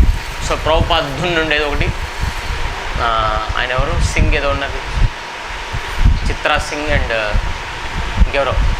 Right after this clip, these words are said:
వాళ్ళది ఉండేది కీర్తన. So మ్యూజిక్ పెట్టి బ్యాక్‌గ్రౌండ్ "హరే కృష్ణ" అని పాడేవాడు. కానీ ఎందుకంటే ఇలాంటి మాటలే నేను మా శిక్షా గురు దగ్గర విన్నాను ఆ రోజు, అందుకే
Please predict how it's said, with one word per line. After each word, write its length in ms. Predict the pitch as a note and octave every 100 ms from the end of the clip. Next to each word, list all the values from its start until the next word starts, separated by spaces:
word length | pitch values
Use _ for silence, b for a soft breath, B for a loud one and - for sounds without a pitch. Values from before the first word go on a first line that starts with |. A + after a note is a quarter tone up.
| - - - - - - - - - - -
వాళ్ళది 320 | - D3 D#3 D3+
ఉండేది 200 | D3 B2
కీర్తన. 340 | C3 A#2 - - - - - - - - - - -
So 60 |
మ్యూజిక్ 420 | F3 F3 F3 F3
పెట్టి 220 | D3+ C#3+ D#3
బ్యాక్‌గ్రౌండ్ 440 | C#3 C#3 D3 E3+
"హరే 500 | - C4+ C4 B3+ B3
కృష్ణ" 260 | A3+ - B3+ A#3+ B3 A#3+ - - - -
అని 100 | D#3+
పాడేవాడు. 640 | D#3 D3 C3 C3+ - - - - - - - - - - - - -
కానీ 520 | - B3 B3 G#3 G#3+ F3 - - - - - - -
ఎందుకంటే 360 | E3+ G3 G3 G3+
ఇలాంటి 480 | E3 F#3+ G#3+ G#3+
మాటలే 440 | F3+ F3 F3+ A3+ A3+
నేను 260 | F#3+ F3+
మా 320 | F3 D#3 D3+ - -
శిక్షా 260 | - - G#3
గురు 160 | E3+ D#3
దగ్గర 180 | C#3+ C#3+
విన్నాను 320 | C#3 D3+ C#3
ఆ 60 | A#2
రోజు, 400 | A#2+ A2+ - - - - - - - - - - - - - D#3+
అందుకే 640 | G#3 B3+ G#3+ E3+ F3+ G3+